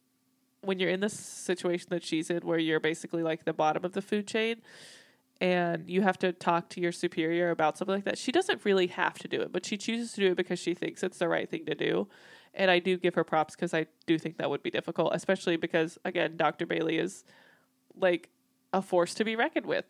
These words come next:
They call her the Nazi. You know, these are things. Like,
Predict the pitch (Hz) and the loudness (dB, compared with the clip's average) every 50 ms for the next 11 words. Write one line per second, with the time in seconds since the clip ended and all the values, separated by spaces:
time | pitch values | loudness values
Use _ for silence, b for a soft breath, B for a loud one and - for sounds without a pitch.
0 | _ _ - 196 196 196 202 196 196 202 226 220 220 233 220 233 294 349 - - | _ _ 0 0 2 4 2 2 4 2 2 0 0 -2 -2 -2 -2 -2 -4 -6
1 | - 165 165 175 170 165 165 165 180 185 196 - 202 208 - - 147 127 170 160 | -6 -2 -2 0 0 0 0 0 -2 -2 -2 -2 -4 -2 -2 -2 -2 -2 -6 -10
2 | 196 - - - b b b b b b b b b b b _ _ 180 180 175 | -14 -16 -16 -18 b b b b b b b b b b b _ _ -2 -2 -2
3 | 170 170 | -2 -4